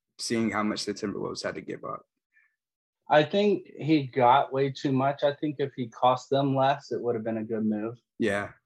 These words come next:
Speaker 2: Um, I really, really do. I don't think he's worth what they gave him. It's
Speaker 1: Four,
Speaker 2: up to
Speaker 1: I
Speaker 2: him
Speaker 1: think
Speaker 2: to
Speaker 1: four
Speaker 2: prove us wrong.
Speaker 1: unprotected picks. It's crazy.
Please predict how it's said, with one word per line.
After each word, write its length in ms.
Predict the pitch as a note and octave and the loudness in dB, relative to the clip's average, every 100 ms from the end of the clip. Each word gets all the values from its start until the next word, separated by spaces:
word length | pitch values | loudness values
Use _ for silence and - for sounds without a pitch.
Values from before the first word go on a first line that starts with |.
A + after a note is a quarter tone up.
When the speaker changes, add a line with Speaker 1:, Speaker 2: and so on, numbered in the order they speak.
| - | -8
Speaker 2:
Um, 400 | A#2 A2+ A2 G#2+ - | -2 0 0 -2 0
I 100 | B2+ | 2
really, 540 | B2+ A#2+ A#2+ A#2 A#2 | 4 4 6 6 2
really 280 | A2+ A2+ G#2+ | -2 -6 -6
do. 240 | G#2 A2 | -6 -4
I 80 | A#2 | -4
don't 180 | C3 B2 | -4 -6
think 180 | B2+ A2 | -10 -12
he's 200 | A2 G#2+ | -12 -4
worth 240 | G#2+ A2 - | -2 -2 -4
what 200 | G#2+ G2+ | -6 -6
they 120 | G2+ | -8
gave 360 | G#2+ G2 A2 A#2+ | -4 -4 -4 0
him. 360 | C3+ C#3+ C#3+ - _ _ | 2 2 -2 -10 _ _
It's 180 | G2+ G#2+ | -6 -2
Speaker 1:
Four, 280 | A#2 C#3+ D3+ | 2 4 6
Speaker 2:
up 60 | |
to 60 | A#2+ | 4
Speaker 1:
I 40 | |
Speaker 2:
him 40 | - - | 2 0
Speaker 1:
think 100 | A2 | -2
Speaker 2:
to 60 | - | -2
Speaker 1:
four 300 | D3 D3 D3+ | 2 4 4
Speaker 2:
prove 40 | - | 2
us 40 | C#3+ C#3 | 0 0
wrong. 100 | D3 C3 | -2 -2
Speaker 1:
unprotected 500 | - A#2+ A#2+ B2 - - | -4 -6 -4 -4 -6 -6
picks. 640 | - A2 - - - - _ _ _ _ _ _ _ _ | -4 -4 -6 -12 -10 -12 _ _ _ _ _ _ _ _
It's 120 | - | -14
crazy. 640 | - - B2 G2+ - G2 | -14 -6 -2 -2 -4 -10